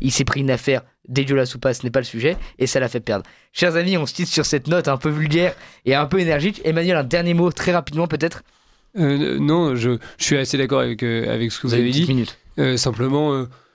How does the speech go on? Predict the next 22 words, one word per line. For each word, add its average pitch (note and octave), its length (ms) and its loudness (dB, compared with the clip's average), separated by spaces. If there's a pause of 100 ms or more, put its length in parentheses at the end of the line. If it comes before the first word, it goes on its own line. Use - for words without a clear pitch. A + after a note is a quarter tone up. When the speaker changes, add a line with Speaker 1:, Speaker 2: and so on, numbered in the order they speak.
(360)
Speaker 2:
bah, B2 80 2
je - 100 2
pense E3+ 220 0
qu'il C#3+ 560 2
faut D3 120 -4
pas D3 100 2
non C#3 140 -2
plus D3 200 0
avoir B2 140 -2
une A#2+ 80 -6
conception B2 400 -4
trop A#2+ 240 -2
absolue C3+ 300 0
de B2+ 40 -4
cette A#2+ 140 -4
liberté A#2+ 340 -2
de A#2+ 120 -2
l'électeur, A#2+ 720 0
et B2+ 120 -2
aujourd'hui A#2+ 480 0
d'ailleurs, B2+ 340 0
euh, A#2+ 140 -6